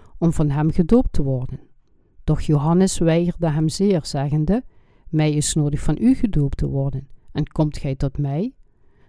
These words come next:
Maar Jezus antwoordende zeide tot hem: "Laat nu af, want aldus betaamt ons alle gerechtigheid te vervullen."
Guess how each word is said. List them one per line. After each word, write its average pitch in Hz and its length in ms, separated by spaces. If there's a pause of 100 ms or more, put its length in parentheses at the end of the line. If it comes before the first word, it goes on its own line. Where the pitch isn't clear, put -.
Maar 147 180
Jezus 175 640
antwoordende 180 760
zeide 156 400
tot - 200
hem: 156 280 (400)
"Laat 143 320
nu 180 180
af, - 440 (400)
want 143 200
aldus 190 460
betaamt 165 520
ons 185 300
alle 175 240
gerechtigheid 160 880
te 160 100
vervullen." 175 580